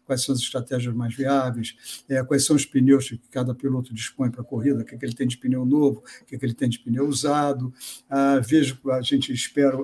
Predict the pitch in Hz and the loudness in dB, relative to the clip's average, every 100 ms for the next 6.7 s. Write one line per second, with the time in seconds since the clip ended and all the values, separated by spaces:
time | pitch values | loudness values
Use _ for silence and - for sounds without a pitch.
0 | - - - 117 - 123 120 120 123 135 | -8 -18 -12 -4 2 2 2 0 -2 0
1 | 139 147 135 - 123 117 - 127 135 - | 4 6 6 2 -6 -4 -4 -4 -4 -6
2 | 143 120 123 131 123 131 123 117 123 - | -6 -6 -6 -2 0 0 -4 -8 -8 -8
3 | 123 120 - 123 139 123 147 151 - - | -6 -6 -8 -4 -2 0 -2 -2 -6 -14
4 | - _ 170 202 - 185 202 117 123 123 | -14 _ 2 2 2 4 4 4 4 4
5 | 139 127 123 139 175 156 123 - - 123 | 2 2 2 4 4 4 0 -6 -8 -8
6 | 123 131 127 123 143 143 | -6 -4 -4 -2 -2 -4